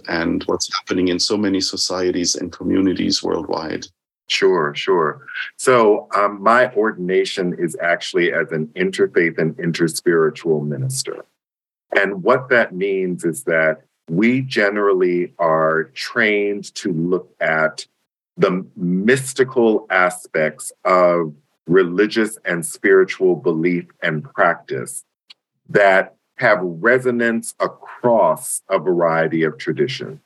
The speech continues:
Speaker 2: So not just looking at rituals that are the same,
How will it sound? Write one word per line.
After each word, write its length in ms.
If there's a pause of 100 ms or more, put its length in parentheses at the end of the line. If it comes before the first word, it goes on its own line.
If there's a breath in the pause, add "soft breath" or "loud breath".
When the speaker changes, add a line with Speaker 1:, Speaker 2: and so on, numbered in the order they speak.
(400)
Speaker 2:
So 160
not 460
just 340
looking 520
at 380 (280)
rituals 880 (140)
that 140
are 200
the 180
same, 540